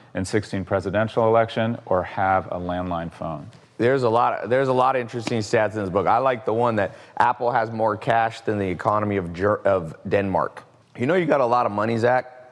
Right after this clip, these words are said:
Speaker 2: when you're like, "Oh, that country? I have more money than that country."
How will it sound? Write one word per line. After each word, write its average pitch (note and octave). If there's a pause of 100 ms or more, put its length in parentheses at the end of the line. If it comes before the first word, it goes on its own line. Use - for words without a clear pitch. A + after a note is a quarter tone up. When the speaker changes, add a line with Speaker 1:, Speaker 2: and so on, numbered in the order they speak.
Speaker 2:
when A2
you're G#2+
like, G2+
"Oh, C#3
that A2+
country? D3 (260)
I D3
have A2+
more G2
money F2+
than F#2
that F2
country." F#2